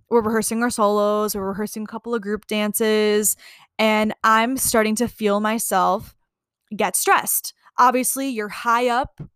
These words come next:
in the, in the air. Um, we w-, we work pretty high up in our studio at Ariel Dance Chicago, and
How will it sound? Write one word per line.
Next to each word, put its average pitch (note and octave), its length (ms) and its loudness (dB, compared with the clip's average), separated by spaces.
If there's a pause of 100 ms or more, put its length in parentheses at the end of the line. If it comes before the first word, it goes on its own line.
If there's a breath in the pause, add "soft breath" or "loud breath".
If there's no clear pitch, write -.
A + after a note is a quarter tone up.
in A#3 300 -4
the, A#3+ 320 0
in A#3 140 -6
the C#4+ 120 -6
air. A3 400 -4 (360 soft breath)
Um, G3+ 440 -4
we A#3+ 120 -4
w-, G#3+ 220 -6
we A#3 140 -4
work G#3+ 240 -2
pretty B3+ 240 2
high A3+ 540 4
up G#3+ 340 2 (260)
in G#3+ 120 -6
our A3 100 -2
studio A3 400 -2
at G#3+ 140 0
Ariel G3+ 560 2 (240 soft breath)
Dance G#3+ 180 -4
Chicago, G#3+ 500 2 (120)
and G#3 400 -2